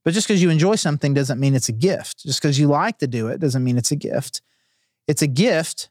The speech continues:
You have the spiritual gift of teaching if the people in the audience have the ability to learn something from you.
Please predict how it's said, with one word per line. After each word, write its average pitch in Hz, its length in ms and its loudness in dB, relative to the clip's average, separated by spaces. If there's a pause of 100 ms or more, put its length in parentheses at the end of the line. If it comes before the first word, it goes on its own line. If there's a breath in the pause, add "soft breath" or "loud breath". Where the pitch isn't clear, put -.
(100)
You 175 80 2
have 208 80 0
the 196 80 -2
spiritual 262 380 0
gift 202 200 0
of 156 100 -4
teaching 196 400 0
if 151 100 0
the 156 100 0
people 180 280 2
in 160 60 0
the 151 140 2
audience 143 480 -2
have 143 180 -2
the 135 100 0
ability 143 440 2
to 131 80 2
learn 160 260 0
something 123 380 -4
from 156 240 -2
you. 190 240 -4